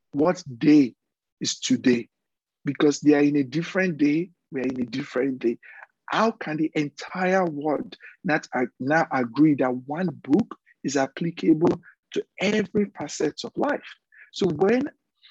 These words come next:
I grew into understanding these differences, I was like, "I'm being blinded by choosing to be only one-sided when I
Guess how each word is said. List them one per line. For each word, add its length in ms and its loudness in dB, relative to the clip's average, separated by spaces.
I 120 0
grew 440 0
into 580 2
understanding 640 -2
these 160 0
differences, 840 -4
I 100 2
was 120 -2
like, 160 -2
"I'm 120 0
being 340 2
blinded 640 -2
by 180 -2
choosing 680 -2
to 180 -2
be 380 -2
only 200 4
one-sided 840 0
when 140 -2
I 80 -4